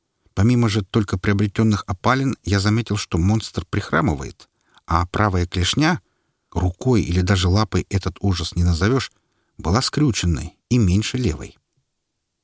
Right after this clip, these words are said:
"Спасибо, Мурке!" Тварь всё ещё калека. Пламя не только сбило маскировку, но и притормозило монстра. Выполнив своё предназначение, огонь иссяк, так же, как и появился,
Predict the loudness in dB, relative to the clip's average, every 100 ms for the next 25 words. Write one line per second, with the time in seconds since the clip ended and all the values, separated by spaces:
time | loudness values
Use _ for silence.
0 | _ _ -20 -10 -6 -4 -2 -2 0 0
1 | -2 -6 -8 -10 _ _ _ _ _ _
2 | -2 2 2 0 -2 0 0 -2 -2 -2
3 | -2 -4 -10 _ _ _ _ _ _ _
4 | _ _ _ _ _ 0 2 4 2 2
5 | 0 0 -2 0 2 2 2 0 2 2
6 | 0 -6 -6 0 0 0 -6 -6 -4 0
7 | 0 2 2 2 2 0 -4 -8 -8 -10
8 | _ _ _ _ _ _ -2 -2 2 2
9 | 2 0 0 0 0 -2 0 -2 0 2
10 | 2 0 0 0 0 -2 -2 0 -2 -4
11 | -16 _ _ -6 -4 -4 -4 -6 -8 -6
12 | -2 0 -2 -2 -4